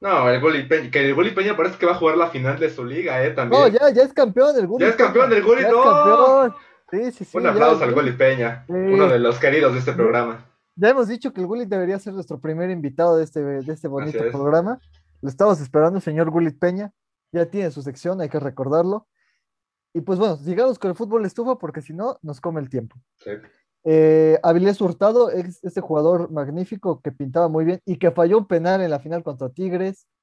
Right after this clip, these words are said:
Speaker 2: se vaya de Monterrey, pasó con más pena que gloria y regresa a Pachuca. Asimismo, eh, Florent Thauvin, ya lo sabemos, es oficialmente un jugador de Tigres, el francés, eh, ca-, ex cam-, bueno, campeón del mundo ya.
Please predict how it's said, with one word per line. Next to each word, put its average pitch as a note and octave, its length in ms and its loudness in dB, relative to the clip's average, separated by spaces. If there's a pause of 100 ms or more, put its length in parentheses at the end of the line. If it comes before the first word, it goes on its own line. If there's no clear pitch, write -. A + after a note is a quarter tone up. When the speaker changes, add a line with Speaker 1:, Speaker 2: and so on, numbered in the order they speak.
(380)
Speaker 2:
se D#3 120 -6
vaya F3+ 320 4
de E3 100 2
Monterrey, D#3 520 -4
pasó E3+ 360 -10
con D#3+ 160 -6
más D#3+ 180 -6
pena D#3 240 -6
que D#3+ 140 -2
gloria G#3 440 0
y F3 100 -4
regresa E3+ 480 -6
a E3+ 120 -10
Pachuca. C3 560 -10 (960)
Asimismo, G#3 840 0
eh, D#3 260 4
Florent D#3+ 320 0
Thauvin, F3 340 0
ya C#3+ 120 -4
lo C3+ 140 -8
sabemos, G3+ 640 -8
es C#3 280 -8
oficialmente C#3 680 -6
un A#2+ 80 -10
jugador C3+ 320 0
de D#3+ 120 -8
Tigres, A3+ 380 -2
el C#3 80 -8
francés, D3 480 -2 (800)
eh, C#3+ 160 -8
ca-, D3 200 -6
ex E3+ 240 -4
cam-, D#3 180 -4
bueno, D3+ 320 -2
campeón D3+ 320 -6
del D3+ 120 -4
mundo C#3 300 -10
ya. B2+ 200 -6